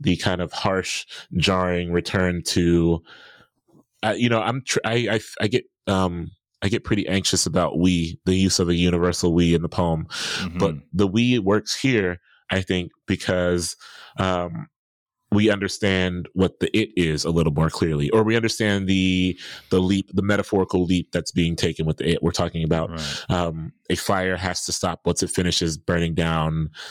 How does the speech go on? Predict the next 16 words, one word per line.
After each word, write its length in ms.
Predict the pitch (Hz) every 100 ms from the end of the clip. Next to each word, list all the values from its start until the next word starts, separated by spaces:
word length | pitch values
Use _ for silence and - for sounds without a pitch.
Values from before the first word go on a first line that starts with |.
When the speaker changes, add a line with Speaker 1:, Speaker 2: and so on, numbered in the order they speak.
| - - 92
Speaker 1:
the 100 | 90
last 380 | 87 85 - 85
of 80 |
a 80 | 82
forest 580 | - - 82 76 73 -
or 200 | 87 85
the 140 | 80 85
last 360 | 92 92 -
of 100 | 80
what 140 | 87 85
is 160 | 82
in 80 | 85
front 220 | - 87
of 100 | 78
the 60 | 78
fire, 480 | - 80 67 69